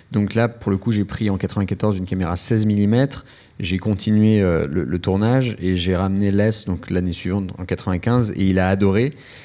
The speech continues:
Et à un moment, on était en train de, de tourner une scène complètement, euh, incroyable. Et je lui ai demandé, euh, mais avec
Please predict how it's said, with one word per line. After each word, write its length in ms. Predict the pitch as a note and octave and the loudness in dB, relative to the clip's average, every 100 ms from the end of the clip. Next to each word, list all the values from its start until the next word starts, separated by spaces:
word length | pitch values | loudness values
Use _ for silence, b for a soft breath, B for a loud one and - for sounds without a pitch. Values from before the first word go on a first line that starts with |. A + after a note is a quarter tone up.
| B - | B -4
Et 80 | |
à 60 | F2+ | 2
un 20 | |
moment, 260 | G2+ G2+ A#2 | 4 4 4
on 120 | G#2+ | 2
était 180 | F#2 F#2+ | 0 -2
en 80 | F2+ | -4
train 240 | - G2 | -2 -2
de, 340 | F#2 E2+ D#2+ B1 D#2 E2+ | 0 0 0 -4 -10 -10
de 260 | D2+ D2 D#2 | -8 -8 -8
tourner 380 | - F#2+ G2+ G#2+ | -2 0 2 2
une 120 | F#2+ | 0
scène 300 | - G#2 G2+ | 0 -2 -2
complètement, 580 | G#2+ G2+ G2 A2+ A2 F#2 | -2 -2 0 0 2 0
euh, 140 | D2 - - - | -2 -6 -16 -6
incroyable. 680 | G#2+ G#2 A2+ G2+ A#2+ C3+ G2+ - B B B B - | -4 0 2 2 2 0 -6 -12 B B B B 0
Et 260 | F#2+ F#2 | 2 2
je 180 | E2+ F2+ | 0 2
lui 100 | F#2 | 2
ai 20 | |
demandé, 440 | F2+ G2 G#2 D3 D3 | 2 2 4 4 2
euh, 160 | E2 | 0
mais 140 | C#2+ D#2 | -2 -4
avec 220 | E2 | -4